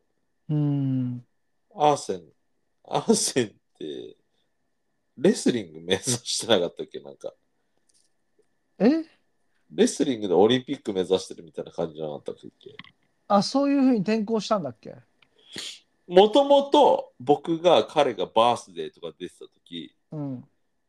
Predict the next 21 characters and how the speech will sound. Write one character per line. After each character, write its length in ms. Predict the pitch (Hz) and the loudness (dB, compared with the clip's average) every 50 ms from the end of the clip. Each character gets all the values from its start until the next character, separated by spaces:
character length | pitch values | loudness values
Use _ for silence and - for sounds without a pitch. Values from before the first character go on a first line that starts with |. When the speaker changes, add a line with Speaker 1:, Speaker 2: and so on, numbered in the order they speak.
| _ _ 104 | _ _ -6
Speaker 2:
何 220 | 104 107 107 104 | -4 -4 -4 -2
回 140 | - 110 95 | -2 -4 -2
か 100 | - 85 | -2 -8
見 160 | 92 90 87 | -16 -16 -20
て 60 | - | -18
た 80 | - - | -18 -20
ん 80 | - - | -20 -20
だ 80 | 52 | -18
け 100 | _ 78 | _ -10
ど、 320 | 80 82 85 78 58 - _ _ _ _ | -4 -2 -2 -2 -2 -6 _ _ _ _
Speaker 1:
う 60 | 156 | -6
ん。 320 | 151 147 135 127 123 131 _ _ _ _ _ _ _ _ _ _ _ _ _ _ _ _ _ _ _ _ _ _ _ _ _ _ | -6 -6 -6 -8 -10 -14 _ _ _ _ _ _ _ _ _ _ _ _ _ _ _ _ _ _ _ _ _ _ _ _ _ _
Speaker 2:
あ 180 | - 76 80 73 | -8 -8 -8 -8
の、 500 | 71 67 64 62 62 57 50 50 50 - _ _ _ _ _ _ _ _ _ _ _ _ _ _ _ _ _ _ _ _ _ _ _ _ _ _ _ _ _ _ _ - | -8 -10 -12 -12 -14 -14 -16 -18 -20 -20 _ _ _ _ _ _ _ _ _ _ _ _ _ _ _ _ _ _ _ _ _ _ _ _ _ _ _ _ _ _ _ -18
そ 280 | - - 85 76 69 64 | -12 -4 0 2 2 2
う、 80 | 73 | 4
レ 100 | 85 117 | 2 2
ス 180 | 127 - - 98 | 2 0 -6 -6
リ 300 | - 85 78 78 71 67 | -8 -8 -14 -14 -20 _
ン 20 | |
グ 600 | 65 76 80 76 76 73 73 73 73 71 69 62 | -16 -14 -12 -10 -10 -10 -10 -12 -12 -12 -14 -16